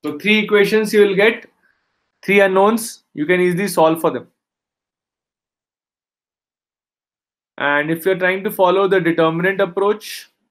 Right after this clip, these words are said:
so X square plus Y square, X, Y, one, minus C one will be seven,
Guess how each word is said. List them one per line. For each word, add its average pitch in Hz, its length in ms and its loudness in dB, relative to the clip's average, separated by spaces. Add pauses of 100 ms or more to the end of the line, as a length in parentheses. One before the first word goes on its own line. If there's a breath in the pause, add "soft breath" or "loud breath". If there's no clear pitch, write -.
(840)
so - 1120 -20
X 139 200 -6
square 180 260 0
plus 175 240 -4
Y 156 180 0
square, 185 540 -2
X, 170 560 -8 (240)
Y, 143 720 -2 (2250)
one, 156 480 -4 (2750)
minus 180 480 0
C 196 180 -6
one 202 220 -4
will 185 180 -2
be 175 160 -4
seven, 175 680 -4